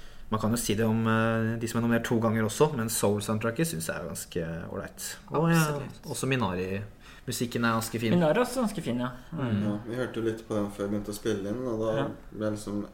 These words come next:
Speaker 4: ekstra obs på. Jeg hadde kanskje ikke tenkt så mye over det når jeg så på filmen, men nå var det sånn, oi,
Speaker 3: Mm.
Speaker 4: var den ene koselige låta etter den andre.
Speaker 3: Mm.
Speaker 4: <laughs>
Speaker 2: Den komplementerer filmen veldig fint.
Speaker 4: Ja.
Speaker 3: Mm.
Speaker 2: Men, eh, det som er spennende med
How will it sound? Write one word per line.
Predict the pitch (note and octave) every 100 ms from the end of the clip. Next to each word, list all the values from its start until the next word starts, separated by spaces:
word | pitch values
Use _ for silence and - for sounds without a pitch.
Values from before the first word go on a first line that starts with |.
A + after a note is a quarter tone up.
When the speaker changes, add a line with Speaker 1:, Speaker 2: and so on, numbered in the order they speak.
| -
Speaker 4:
ekstra | - - - G#2 G2
obs | F#2+ - -
på. |
Jeg | G#2
hadde | A2 A2
kanskje | A#2 -
ikke | G#2
tenkt | G#2+ G2+ -
så |
mye | G#2
over | G2+ G#2
det | A2
når |
jeg | G#2
så | G#2 G2 G2
på | G#2
filmen, | G#2+ F#2+ A2 C3+
men | A2 G2
nå | A2
var | B2+
det | G#2
sånn, | F2+ -
oi, | D#3 - - - -
Speaker 3:
Mm. | C3+ A#2
Speaker 4:
var | A2+
den | A2
ene | F#2+ G2+
koselige | G#2+ G2+ - G2+ G2
låta | G2 -
etter | G#2 A#2
den | G#2
andre. | G2+ F#2+ G#2+ -
Speaker 3:
Mm. | D#3 C3+ A#2 G#2+ A#2+
Speaker 4:
<laughs> | - - - - - - - -
Speaker 2:
Den | G3
komplementerer | G#3 G3+ G3+ G3+ G3+ G3 - G3 G#3+ G#3
filmen | D#3+ C#3+ D#3 D#3+
veldig | - - -
fint. | - - - - -
Speaker 4:
Ja. | G#2+ - - -
Speaker 3:
Mm. | B2+ A#2 A2 G#2+
Speaker 2:
Men, | E3 D3+
eh, | G#2+ -
det | G#3+
som | G#3 F#3
er | D3
spennende | - - E3 D#3 D3+
med | E3 D#3+ D#3